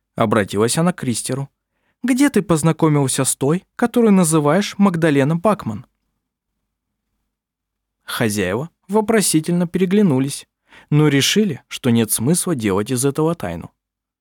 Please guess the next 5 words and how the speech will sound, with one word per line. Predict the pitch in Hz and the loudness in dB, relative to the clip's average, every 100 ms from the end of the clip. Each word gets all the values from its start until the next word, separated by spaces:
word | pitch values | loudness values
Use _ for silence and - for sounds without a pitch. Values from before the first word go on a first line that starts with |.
| - | -6
«На | 113 | -6
курорте | - 120 156 165 139 | -4 -2 0 0 -2
Рамлеса», | 131 170 202 98 - - - _ _ _ _ _ _ _ _ | 0 2 2 0 -8 -12 -20 _ _ _ _ _ _ _ _
сказал | - - 113 110 170 | -8 -2 0 0 0
Кристер. | - 123 113 - - | 0 -2 -2 -6 -14